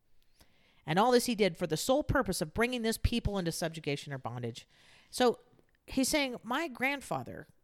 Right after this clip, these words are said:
I mean, he just has no shame. I love King Limhi. He's like,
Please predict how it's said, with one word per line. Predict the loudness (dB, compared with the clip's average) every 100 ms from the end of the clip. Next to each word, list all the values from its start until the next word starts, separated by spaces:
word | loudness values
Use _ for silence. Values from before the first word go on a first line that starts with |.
| _ -4
I |
mean, | -2 -2
he | -2
just | 0 2
has | 2
no | 2 -2
shame. | 0 0 0
I | 0
love | -2 0 0 0
King | -4 -2
Limhi. | -2 -4 -4 -4
He's | -4
like, | -6